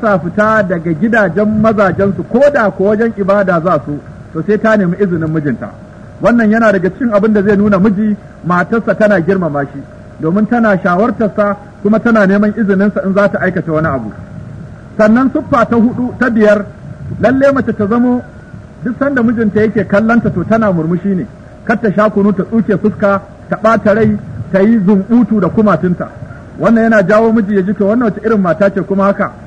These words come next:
tana wani kunkumbura, sai ka ce ainihin wato ta sha wani abu." To wannan siffa ta biyar kenan. Siffa ta shida, mace ta zamo mai godewa mijinta idan ya kawo ɗan wani abin da ya sawwaka.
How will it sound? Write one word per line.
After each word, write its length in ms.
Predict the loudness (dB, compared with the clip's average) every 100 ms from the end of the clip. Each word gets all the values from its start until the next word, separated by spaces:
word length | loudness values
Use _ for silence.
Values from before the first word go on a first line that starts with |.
| -2
tana 200 | 0 4
wani 200 | 4 2
kunkumbura, 640 | 2 0 0 2 2 0 -2 -16 -20 -20 -2
sai 100 | 0
ka 120 | 0
ce 120 | 0 0
ainihin 320 | 2 2 2
wato 320 | 0 0 -4
ta 180 | 0 0
sha 140 | 4
wani 160 | 4 2
abu." 180 | 0 -6 -10 -16 -20 -20 -20 -8
To 60 | -2
wannan 440 | 2 4 4 2 -2 -8
siffa 260 | -2 -2
ta 120 | 0
biyar 220 | 0 0 0
kenan. 260 | -2 -6 -8 -12 -20 -20 -20 -6
Siffa 300 | -4 0 0
ta 120 | 0
shida, 400 | -2 0 0 0 -4 -14 -8
mace 240 | -2 0 0
ta 100 | 0
zamo 280 | 0 2 2
mai 160 | 2 2
godewa 640 | 2 0 2 2 4 4
mijinta 580 | 4 4 0 2 0 -2 -8 -18 -20 -6
idan 300 | -2 2 2
ya 160 | 2 2
kawo 360 | 2 0 0 0
ɗan 240 | 0 0
wani 160 | 0 -2 -2
abin 260 | 0 0
da 80 | 0
ya 120 | 0 -2
sawwaka. 440 | 0 0 0 -6